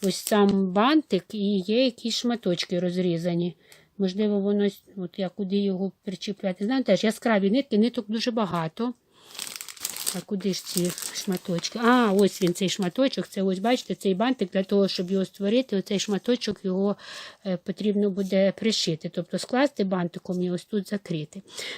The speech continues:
Ну, ось така. Ну, вирішила, що потріб-, мені потрібен хоча б один бантик.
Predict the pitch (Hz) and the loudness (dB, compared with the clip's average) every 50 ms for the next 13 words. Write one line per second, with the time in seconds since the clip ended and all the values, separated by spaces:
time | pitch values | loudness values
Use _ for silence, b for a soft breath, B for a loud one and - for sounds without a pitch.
0 | B B 247 254 277 262 - - 277 - - 214 190 180 180 175 175 175 180 196 | B B 0 2 2 2 4 2 2 4 4 4 4 4 4 2 2 0 -2 -2
1 | 208 220 233 254 285 294 285 277 254 233 233 254 262 247 - - - 214 208 208 | 0 0 2 2 2 2 2 2 2 6 6 6 6 6 4 2 2 2 2 2
2 | - - 226 196 - 214 - - 226 214 202 208 214 214 208 - 208 190 - 214 | 0 -2 -4 -2 -2 -4 0 2 2 4 4 4 4 4 4 4 0 -2 0 -2
3 | 208 190 202 190 - 202 - - 208 196 190 202 185 196 190 196 190 220 262 311 | 0 0 0 -2 -2 -4 -2 -2 -2 0 0 0 0 0 0 0 0 0 0 0
4 | 320 - - 165 | 0 0 -2 -8